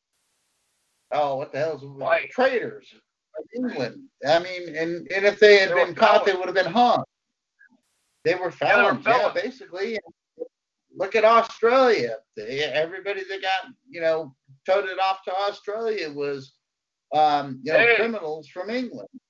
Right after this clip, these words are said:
Speaker 2: Speaking of Australia, that New Zealand shooter was from Australia. And you notice how that's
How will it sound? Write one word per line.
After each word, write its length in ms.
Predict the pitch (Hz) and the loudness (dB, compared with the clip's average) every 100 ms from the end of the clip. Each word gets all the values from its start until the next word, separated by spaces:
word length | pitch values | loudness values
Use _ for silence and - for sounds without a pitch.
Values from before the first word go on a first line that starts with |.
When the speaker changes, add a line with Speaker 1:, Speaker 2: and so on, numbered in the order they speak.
| _ _ _ _ _ _ _ _ _ _ 208 | _ _ _ _ _ _ _ _ _ _ -4
Speaker 2:
Speaking 320 | 247 - 185 | -4 -4 -2
of 100 | 170 | 2
Australia, 680 | 180 175 - - 175 180 185 | 4 4 2 -2 2 2 2
that 220 | 190 190 - 190 202 | -2 -2 -4 -14 -18
New 80 | - 202 | -14 -8
Zealand 280 | 233 196 - - | -6 -6 -10 -14
shooter 320 | 220 208 180 | -8 -4 -4
was 120 | 147 - | -6 -10
from 160 | 151 135 - | -14 -14 -8
Australia. 840 | - 143 - - 151 151 123 104 - _ _ _ _ _ _ | 0 0 0 -4 2 4 2 -2 -12 _ _ _ _ _ _
And 160 | 147 160 | -12 -8
you 80 | 185 | 2
notice 320 | 202 208 196 | 4 4 2
how 180 | 180 185 | 2 4
that's 220 | 185 175 | 2 0